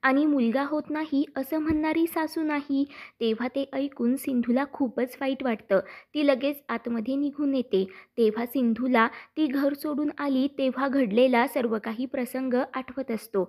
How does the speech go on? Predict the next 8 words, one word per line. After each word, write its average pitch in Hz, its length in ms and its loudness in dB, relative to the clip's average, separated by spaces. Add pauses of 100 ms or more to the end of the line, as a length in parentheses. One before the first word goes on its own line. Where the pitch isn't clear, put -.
(440)
त्याच 262 320 2
वेळेला 294 440 4
मंगेशसुद्धा 277 880 -4
आतमध्ये 220 520 -4
येतो. 202 280 0 (280)
तो 269 100 4
सिंधूला 240 500 2
विचारतो 269 560 0